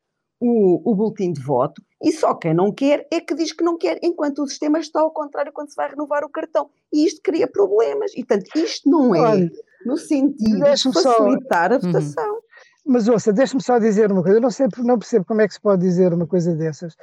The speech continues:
Speaker 2: Se até dois mil e quinze havia trezentos e vinte mil eleitores, e no círculo eleitoral da Europa votaram nas últimas eleições, em dois mil e quinze, cerca de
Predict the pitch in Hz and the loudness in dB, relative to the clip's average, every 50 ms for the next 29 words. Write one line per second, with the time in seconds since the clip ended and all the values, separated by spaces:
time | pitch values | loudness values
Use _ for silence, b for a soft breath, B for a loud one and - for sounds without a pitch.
0 | B B B B B B B B - - - - 247 247 247 233 220 214 262 - | B B B B B B B B -18 -8 -2 2 4 4 4 4 2 2 -2 -6
1 | - _ - - - 220 175 269 262 262 254 254 220 190 220 226 220 202 190 170 | -14 _ -8 -6 -4 -2 0 2 2 4 4 4 4 4 4 4 4 4 2 2
2 | - - 214 220 220 196 165 156 151 156 147 _ _ _ _ _ - 220 208 180 | 0 0 2 2 2 2 0 -2 -4 -8 -10 _ _ _ _ _ -2 0 2 2
3 | 180 208 214 208 202 196 190 185 175 165 - - 202 180 180 240 269 254 185 208 | 2 2 4 4 4 6 6 4 2 2 0 -2 -2 0 0 0 0 0 0 0
4 | 214 190 240 240 202 - 233 233 240 240 220 214 214 208 196 175 160 - 156 151 | 0 0 0 0 -2 0 0 0 2 2 2 2 4 4 2 2 0 -4 -8 -10
5 | 147 - - - _ _ _ _ _ _ - 233 233 254 254 - 320 294 220 254 | -10 -16 -20 -20 _ _ _ _ _ _ 0 2 2 2 2 2 2 0 2 2
6 | 254 247 233 214 185 - 220 196 185 175 180 175 175 208 214 208 196 202 214 214 | 4 4 4 4 2 2 2 4 4 4 4 4 4 4 4 6 6 4 4 4
7 | 180 220 208 190 165 185 185 - 214 214 220 226 214 208 196 196 190 180 220 196 | 2 2 2 2 2 0 0 2 2 4 4 4 4 2 2 2 0 0 0 -2
8 | - 220 208 202 170 180 196 196 196 165 - 185 170 165 180 175 196 190 185 190 | -2 -2 -2 0 0 2 2 2 2 2 0 -2 -2 0 2 2 2 2 2 2
9 | 202 196 185 185 147 - 196 202 208 214 202 190 185 - B B B B B B | 2 2 0 0 0 -2 -2 0 0 0 -2 -2 -6 -8 B B B B B B
10 | B - - 233 233 226 202 - 214 190 160 175 | B -6 0 2 2 2 2 2 0 0 0 0